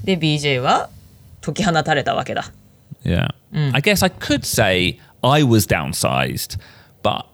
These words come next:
Speaker 2: the issue there is it's not a phrase I would normally use being from the U K.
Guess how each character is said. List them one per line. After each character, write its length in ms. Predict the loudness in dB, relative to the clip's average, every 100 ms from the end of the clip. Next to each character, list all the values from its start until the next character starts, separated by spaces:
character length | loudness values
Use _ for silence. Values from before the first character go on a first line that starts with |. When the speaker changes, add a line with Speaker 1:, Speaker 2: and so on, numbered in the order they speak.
| _ -2
Speaker 2:
the 200 | 2 2
issue 260 | 2 2
there 340 | 4 4 4 2
is 440 | 4 4 4 0 0
it's 220 | 0 2
not 120 | 0
a 40 |
phrase 360 | 0 0 2 4
I 80 | 4
would 160 | 2
normally 360 | 4 4 4 2
use 460 | 4 4 4 0 -2
being 240 | -2 -2
from 120 | -2
the 80 | -2
U 160 | -2 -2
K. 360 | -2 -2 -4